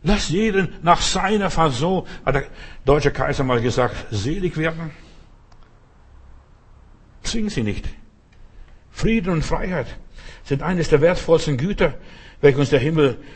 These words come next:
hier geschenkt hat. Und wir sollten allen Menschen das gewähren. Frieden und Freiheit. Der soll in Frieden sein und Gott dienen. Und wenn du betest für diese Leute, diese Leute werden, denen werden die Augen aufgehen.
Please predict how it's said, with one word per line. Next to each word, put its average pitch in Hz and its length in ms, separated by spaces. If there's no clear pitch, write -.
hier 143 160
geschenkt 170 420
hat. 165 240
Und 143 200
wir 143 80
sollten 147 340
allen 170 300
Menschen 151 260
das 113 140
gewähren. 156 500
Frieden 143 560
und 135 120
Freiheit. 175 480
Der 214 220
soll 202 220
in 196 100
Frieden 208 400
sein 202 320
und 196 80
Gott 190 180
dienen. 208 220
Und 156 160
wenn 165 140
du 156 180
betest 233 460
für 185 80
diese 139 180
Leute, 127 220
diese 147 220
Leute 165 340
werden, 160 200
denen 165 220
werden 160 220
die 151 140
Augen 226 400
aufgehen. 165 400